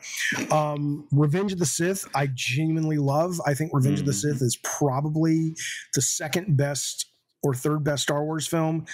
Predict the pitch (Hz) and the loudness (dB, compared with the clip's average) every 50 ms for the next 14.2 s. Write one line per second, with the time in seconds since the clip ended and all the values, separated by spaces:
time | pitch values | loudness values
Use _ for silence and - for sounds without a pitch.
0 | - - - - 131 139 131 156 143 123 - - 170 170 165 160 151 - 151 156 | -14 -12 -4 0 0 0 0 0 -4 -4 -2 0 0 2 2 2 0 0 0 0
1 | 151 131 - 143 135 131 131 123 139 147 143 147 147 143 139 - - 135 127 151 | -2 -2 -2 0 2 2 2 2 2 2 2 2 0 -2 -2 -4 -4 -2 0 0
2 | 143 139 139 - 147 135 - 143 143 139 139 131 123 127 120 110 107 - 143 139 | -2 -2 -4 -6 -6 -4 -2 0 0 0 0 0 0 -2 -2 0 0 2 2 2
3 | 139 139 139 - - - - - - - _ _ - - 143 143 139 135 131 131 | 2 0 -2 -6 -12 -18 -16 -16 -18 -18 _ _ -2 0 2 2 0 0 -2 0
4 | 131 131 127 123 120 120 123 127 - _ _ _ _ _ _ _ _ _ _ _ | 0 2 2 2 2 0 -2 -4 -10 _ _ _ _ _ _ _ _ _ _ _
5 | _ _ - - _ _ _ _ _ _ - 160 143 143 135 127 - 180 202 214 | _ _ -20 -20 _ _ _ _ _ _ 2 2 2 2 2 0 0 2 2 2
6 | - - - 196 185 175 160 180 170 170 170 160 165 160 143 123 156 156 156 151 | 0 0 2 2 2 4 2 0 0 0 0 2 2 2 4 4 4 4 4 2
7 | 156 156 160 - - 151 147 131 - 156 143 147 147 151 - - 139 139 131 127 | 2 0 0 0 0 0 0 2 0 0 0 0 -2 -4 -2 0 2 2 2 0
8 | 131 123 120 - - - - _ _ _ _ _ - - 131 120 160 147 143 135 | -2 -4 -4 -6 -8 -10 -12 _ _ _ _ _ 0 0 2 2 2 0 0 -2
9 | 120 127 135 143 151 160 170 175 175 175 175 - - - - 143 139 135 135 131 | -2 -2 -2 -2 0 0 0 0 0 0 -2 -4 -6 -2 0 0 0 0 0 -2
10 | 131 131 127 127 135 185 - - _ _ _ - - 143 143 135 123 117 117 117 | -2 0 -2 -2 -4 -6 -10 -18 _ _ _ 0 2 2 2 2 0 -2 -2 -2
11 | 120 123 - - _ _ _ _ _ - - - 143 131 123 127 113 113 113 113 | -4 -6 -8 -12 _ _ _ _ _ -6 0 2 2 2 2 0 -2 -2 -4 -2
12 | 127 131 - - _ _ _ _ _ _ _ - - - - 156 147 139 - - | -2 -4 -4 -6 _ _ _ _ _ _ _ -4 -2 -2 0 0 -2 -4 -2 0
13 | - 170 175 175 170 - - 139 147 139 - 113 - - - - 143 139 147 156 | 0 2 2 0 0 0 2 2 2 2 0 -2 -2 -2 -2 0 0 2 2 0
14 | 175 190 196 - | 0 -2 -4 -6